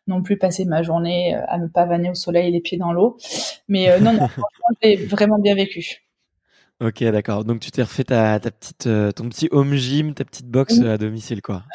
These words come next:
Speaker 2: en
Speaker 1: En
Speaker 2: plein air.
Speaker 1: attendant, oui, oui, en attendant, puisque du coup j'ai acheté une maison et, euh, elle est en travaux. Enfin, les travaux, ils étaient à l'arrêt, là, ils sont en train de reprendre. Donc c'est vrai qu'en attendant, j'avais, euh,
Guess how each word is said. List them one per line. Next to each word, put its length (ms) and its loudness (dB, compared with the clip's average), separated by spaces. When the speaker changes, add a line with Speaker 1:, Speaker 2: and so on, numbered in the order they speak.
Speaker 2:
en 80 -14
Speaker 1:
En 40 -10
Speaker 2:
plein 180 4
air. 60 6
Speaker 1:
attendant, 340 0
oui, 180 2
oui, 100 4
en 100 4
attendant, 440 4
puisque 220 -4
du 180 -2
coup 120 -4
j'ai 120 2
acheté 220 0
une 120 -4
maison 500 2
et, 300 -4
euh, 240 2
elle 140 0
est 40 -2
en 120 -4
travaux. 500 2
Enfin, 260 -4
les 120 -8
travaux, 320 -8
ils 180 -6
étaient 160 -8
à 60 -2
l'arrêt, 260 -2
là, 80 -2
ils 80 -4
sont 140 -10
en 40 -8
train 160 -10
de 60 -6
reprendre. 460 0
Donc 160 4
c'est 140 2
vrai 200 2
qu'en 240 2
attendant, 460 0
j'avais, 480 -2
euh, 160 0